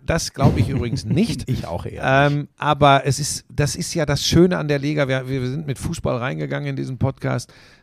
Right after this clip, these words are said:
Speaker 1: Ähm, du kannst das in der N F L, weil du eben nicht weißt, wie diese Rookies dann wirklich am Ende einschlagen, weil du nicht weißt, wie welcher Quarterback zu welchem Line-Up passt,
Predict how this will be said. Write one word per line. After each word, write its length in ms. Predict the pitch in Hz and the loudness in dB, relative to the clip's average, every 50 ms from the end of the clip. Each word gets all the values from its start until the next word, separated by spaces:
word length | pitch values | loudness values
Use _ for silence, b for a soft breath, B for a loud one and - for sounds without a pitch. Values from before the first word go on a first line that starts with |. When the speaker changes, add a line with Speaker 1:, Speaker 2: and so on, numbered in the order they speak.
| b b | b b
Speaker 1:
Ähm, 300 | - 127 123 120 127 123 | -6 -4 -2 -2 -2 0
du 140 | 110 120 113 - | 0 -2 -2 -2
kannst 320 | - - 143 156 156 - | -2 -2 -2 -2 -2 -2
das 140 | 151 135 - | -2 -2 -2
in 140 | - 147 139 | -4 -4 -2
der 140 | 131 123 123 | -2 -2 -2
N 80 | 131 135 | -2 -4
F 120 | 123 - | -4 -4
L, 160 | 127 131 127 | -2 -2 2
weil 120 | 120 127 135 | 4 4 4
du 100 | 139 139 | 4 4
eben 180 | 139 143 131 | 2 0 0
nicht 200 | 139 135 110 107 | -2 -4 -2 2
weißt, 340 | 123 135 151 156 143 - - | 4 6 6 6 4 0 0
wie 160 | 127 135 139 | -2 -2 -2
diese 320 | 120 123 127 123 113 131 123 | 0 -2 -2 0 2 2 2
Rookies 440 | 113 117 135 131 - 135 127 - | 4 4 4 4 2 0 -4 0
dann 180 | - 131 120 110 | 0 0 0 0
wirklich 280 | 120 139 131 135 120 127 | -2 -2 -2 -2 -2 -2
am 80 | 123 | -2
Ende 280 | 120 123 131 127 120 113 | -2 -4 -2 -2 -2 -2
einschlagen, 500 | 113 123 127 113 113 123 117 120 120 117 | -2 -4 -4 -4 -4 -2 -2 -2 -2 0
weil 200 | 120 123 135 139 | 2 2 4 2
du 100 | 135 131 | 2 0
nicht 180 | 131 127 110 | -2 -4 -2
weißt, 320 | 110 120 127 135 123 117 113 | 0 2 2 2 2 0 -2
wie 180 | 123 135 123 | 0 0 2
welcher 300 | 110 127 135 120 131 127 | 2 2 2 2 0 -4
Quarterback 580 | 120 - 120 131 131 131 135 127 120 131 123 117 | -2 2 6 6 6 6 4 2 2 0 -2 -2
zu 140 | - 135 117 | -4 -4 -2
welchem 300 | 123 127 123 120 135 127 | -2 -2 0 0 0 0
Line-Up 500 | 127 127 135 143 143 131 123 127 - - | 2 2 0 0 0 -2 -4 -4 -2 2
passt, 320 | - 127 127 - - - | 4 4 4 2 0 -12